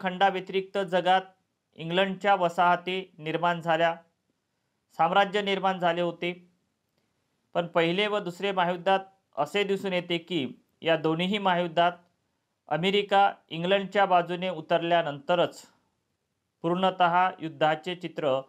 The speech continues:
बदलले आहे. त्यामुळे इंग्लंडला जाणीव झाली होती की आपण अमेरिकेच्या मदतीशिवाय काहीही करू शकत नाही. साहजिकच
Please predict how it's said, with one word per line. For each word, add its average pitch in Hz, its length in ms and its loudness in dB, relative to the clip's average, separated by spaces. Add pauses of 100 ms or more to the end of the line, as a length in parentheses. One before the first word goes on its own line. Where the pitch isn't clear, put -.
(440)
बदलले 180 540 2
आहे. 104 200 -6 (1500)
त्यामुळे 190 320 4
इंग्लंडला 202 600 0
जाणीव 175 340 0
झाली 190 240 0
होती 180 340 -2
की 139 260 -8 (460)
आपण 190 440 0 (280)
अमेरिकेच्या 196 760 0
मदतीशिवाय 170 880 0 (400)
काहीही 180 400 0
करू 175 280 -2
शकत 139 440 -8
नाही. 92 160 -12 (1400)
साहजिकच 208 760 0